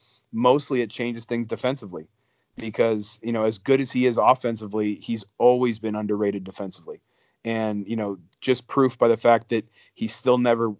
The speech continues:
won a first team defense, you know, in, in all N B A defense. And even this year,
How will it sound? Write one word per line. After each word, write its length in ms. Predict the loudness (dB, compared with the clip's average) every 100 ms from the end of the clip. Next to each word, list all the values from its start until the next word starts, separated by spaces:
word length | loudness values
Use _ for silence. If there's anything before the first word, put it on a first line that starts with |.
| _ -2
won 240 | 0 0
a 60 | -2
first 320 | -2 -2 -2
team 180 | -4 -2
defense, 640 | -4 -4 -4 -4 -8 -12 _
you 120 | -8
know, 280 | -6 -6 -8
in, 140 | -10 -12
in 160 | -12 -10 -4
all 180 | -2
N 100 | -2
B 140 | -2 -4
A 40 |
defense. 400 | -4 -6 -6 -6
And 100 | -4
even 160 | -4 -4
this 220 | -6 -2
year, 200 | -2